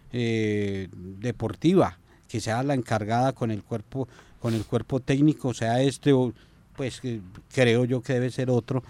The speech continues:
y, y empezar a contratar, a buscar los jugadores. No, es que, por ejemplo, lo del venezolano es una vergüenza.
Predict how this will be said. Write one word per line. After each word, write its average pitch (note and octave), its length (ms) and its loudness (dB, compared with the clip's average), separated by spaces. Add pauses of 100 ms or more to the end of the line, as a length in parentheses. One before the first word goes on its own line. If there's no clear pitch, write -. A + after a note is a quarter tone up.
(280)
y, A#2 240 -2
y B2 80 0
empezar G#2+ 380 -2
a B2+ 80 -2
contratar, B2+ 600 -2
a D#3+ 40 6
buscar B2 300 0
los C3 100 0
jugadores. C3+ 480 -2
No, C3 160 2 (380)
es - 120 -12
que, E3+ 120 0
por D#3+ 120 0
ejemplo, D#3 300 4
lo C#3+ 80 6
del B2+ 140 2
venezolano A#2+ 560 0
es B2 100 -8
una D3 180 2
vergüenza. G#2+ 640 -4